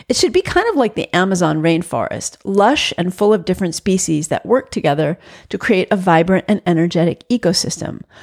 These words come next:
Unfortunately, a lot like we've seen so much destruction, destruction and dis-, and den-, denuding of the rainforest due to modern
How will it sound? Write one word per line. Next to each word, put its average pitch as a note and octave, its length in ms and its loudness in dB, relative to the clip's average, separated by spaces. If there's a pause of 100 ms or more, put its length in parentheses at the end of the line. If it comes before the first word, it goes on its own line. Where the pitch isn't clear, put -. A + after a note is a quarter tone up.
(260)
Unfortunately, A#3 1200 2
a F3+ 80 4
lot F#3 360 2
like F3+ 340 0
we've F3 160 -2
seen F3+ 300 -2
so E3+ 260 0
much E3+ 240 -2
destruction, F3 800 0 (120)
destruction G#3 680 0
and E3+ 260 -2
dis-, - 280 -4
and F3 260 0
den-, F#3 320 0 (120)
denuding F#3 680 2 (440)
of F#3 160 0
the F3 100 4
rainforest F#3 720 2
due F3 180 2
to F3 260 0
modern E3+ 800 2